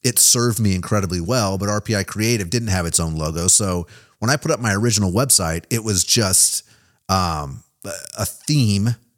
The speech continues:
a WordPress theme that was super basic.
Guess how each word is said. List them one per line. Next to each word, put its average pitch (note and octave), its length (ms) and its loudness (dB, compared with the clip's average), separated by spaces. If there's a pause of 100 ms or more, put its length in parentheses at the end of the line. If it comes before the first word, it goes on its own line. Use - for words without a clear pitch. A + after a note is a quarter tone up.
(140)
a G#2 120 -2
WordPress G#2 640 0
theme E2+ 440 -4 (100)
that G#2 140 -2
was G#2 120 2
super C3 380 2
basic. F#2+ 600 0